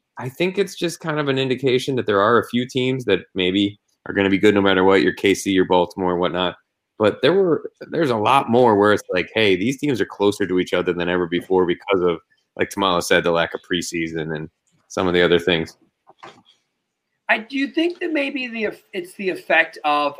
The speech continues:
Speaker 2: um, and I mean, and, and there really weren't too many, of any teams that came in with a new quarterback?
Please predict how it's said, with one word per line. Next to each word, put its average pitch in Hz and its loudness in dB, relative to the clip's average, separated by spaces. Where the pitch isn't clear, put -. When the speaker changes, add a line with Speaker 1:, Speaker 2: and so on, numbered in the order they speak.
Speaker 2:
um, 147 2
and 165 4
I 175 4
mean, 175 2
and, 175 2
and 175 2
there 170 0
really 247 0
weren't 208 2
too 175 -2
many, 165 -2
of 175 2
any 240 0
teams 233 -6
that 175 -4
came 196 -4
in 196 0
with 180 4
a - 6
new 175 2
quarterback? 151 0